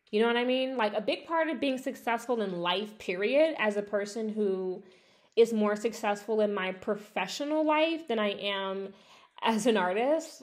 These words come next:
um, with my day job. Like, I'm successful at my day job because people like me. Like, that really helps me a lot.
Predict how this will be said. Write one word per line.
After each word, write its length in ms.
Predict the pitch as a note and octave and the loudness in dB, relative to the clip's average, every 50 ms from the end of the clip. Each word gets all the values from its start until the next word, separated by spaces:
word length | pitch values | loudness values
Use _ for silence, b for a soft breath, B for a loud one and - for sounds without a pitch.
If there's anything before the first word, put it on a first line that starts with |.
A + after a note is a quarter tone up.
| - - | -8 -4
um, 640 | G#3 G#3 G#3 G3+ G3+ G3 F#3 F3+ F3 F3 E3+ - - - b b b b b b b b b _ _ _ _ _ _ _ - | -2 -2 0 0 0 -2 -2 -4 -6 -6 -8 -10 -14 -18 b b b b b b b b b _ _ _ _ _ _ _ -6
with 200 | G3+ G#3 G#3+ A3 | -2 -2 0 2
my 160 | A3+ G#3 G#3 | 4 4 4
day 240 | G3 G3 F#3 G3 G3+ | 4 4 4 4 4
job. 420 | A3+ B3 B3 B3+ C4+ C#4 C#4 C#4 C4 | 4 4 4 4 4 4 2 2 2
Like, 140 | A#3 G#3+ G#3+ - | 0 0 0 0
I'm 180 | G#3 A#3 A#3 | 0 0 0
successful 600 | - C4+ B3 B3 - A#3 A3 G#3+ G#3+ - C#4 C4 C4 | 0 -2 -2 -2 -2 -2 -2 -2 -4 -4 0 0 0
at 140 | B3 B3 | 0 0
my 180 | A#3+ A3+ G#3+ G#3 | 0 -2 0 0
day 220 | G3 F#3 F3+ F#3 | 0 0 -2 -2
job 520 | G3 A3 A#3 A#3+ B3+ C4 C4+ C#4 C#4+ B3 A#3 - | 0 0 2 2 2 2 2 0 -2 -2 -6 -6
because 1120 | - A3+ G#3+ G#3+ G#3+ G#3 A3 G#3+ G#3+ G#3 G3+ G3+ G3+ G3+ G3 G3 G3 G3 G3 - - - - _ b b b b b | -4 -4 -4 -4 -4 -2 0 0 2 2 2 2 2 2 2 0 -2 -4 -6 -10 -16 -20 -20 _ b b b b b
people 380 | b C#4+ D4 G#3 - B3+ A3 G#3 | b -2 0 4 4 4 4 4
like 300 | F#3+ E3+ F3 F3 F3 - | 2 2 0 0 -4 -6
me. 360 | E3+ A#2+ E2+ F#2 G#2 G3 - - | -8 -6 -6 -6 -8 -12 -10 -4
Like, 260 | G#3 G#3 F#3+ F#3+ F#3+ | 0 0 0 2 4
that 240 | A3 G#3 A3 - A#3 | 4 4 4 4 4
really 200 | A#3+ B3 B3+ A#3 | 4 4 4 4
helps 320 | G3+ G#3+ G3+ G3+ G#3 - | 2 0 0 0 0 -2
me 140 | A3+ G#3 G3+ | -2 -2 -2
a 80 | F#3 F3 | -2 -2
lot. 300 | E3 D3+ B2 G2 D2+ | -2 -2 -2 -2 -4